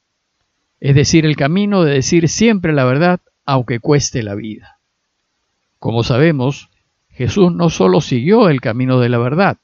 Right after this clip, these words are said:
sino que lo llevó a su plenitud, abriendo para nosotros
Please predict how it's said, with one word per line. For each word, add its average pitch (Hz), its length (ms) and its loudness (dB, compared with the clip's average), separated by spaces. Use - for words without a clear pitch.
sino 180 420 0
que 151 160 0
lo 135 120 4
llevó 131 500 2
a 135 120 -2
su 127 200 -2
plenitud, 107 540 -6
abriendo 170 540 2
para 196 180 2
nosotros 175 720 -2